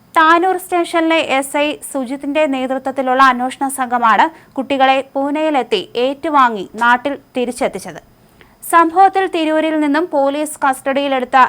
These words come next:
യുവാവിന്റെ അറസ്റ്റ് രേഖപ്പെടുത്തി. എടവണ്ണ ആലുങ്ങൽ വീട്ടിൽ അക്ബർ റഹീമിനെയാണ് താനൂർ പോലീസ് ഇൻസ്പെക്ടർ ടോണി ജെ മറ്റത്തിന്റെ നേതൃത്വത്തിൽ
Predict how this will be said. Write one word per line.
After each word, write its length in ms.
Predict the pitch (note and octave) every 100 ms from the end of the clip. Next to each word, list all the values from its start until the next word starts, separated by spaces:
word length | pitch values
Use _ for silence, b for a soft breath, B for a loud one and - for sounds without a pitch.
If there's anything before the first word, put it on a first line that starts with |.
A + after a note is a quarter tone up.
| -
യുവാവിന്റെ 720 | A#3 B3 B3 A#3 A#3 B3+ A#3
അറസ്റ്റ് 420 | A#3 A#3 B3+ - C4
രേഖപ്പെടുത്തി. 640 | A#3 A#3 A3+ F3 - - b b b b
എടവണ്ണ 560 | A#3 B3 C4 C4 C4+ - -
ആലുങ്ങൽ 540 | B3 B3 C4+ C#4+ D4+ C#4+
വീട്ടിൽ 360 | C4 C4 B3+ - -
അക്ബർ 400 | A#3+ A#3 B3 D4
റഹീമിനെയാണ് 800 | C4 B3 B3+ B3 A#3+ A#3 G3+ E3 b b b
താനൂർ 360 | C4+ C4+ C#4 D4+
പോലീസ് 540 | D4+ C4+ C#4 D#4 D#4 -
ഇൻസ്പെക്ടർ 720 | C4 C4 - C4 - B3+ F3+ B B -
ടോണി 340 | D#4 D#4+ F4+
ജെ 200 | D#4+ E4+
മറ്റത്തിന്റെ 640 | D4+ C#4+ C#4+ C#4+ C4+ B3+ -
നേതൃത്വത്തിൽ 680 | B3 B3+ C4+ C#4 B3+ A#3+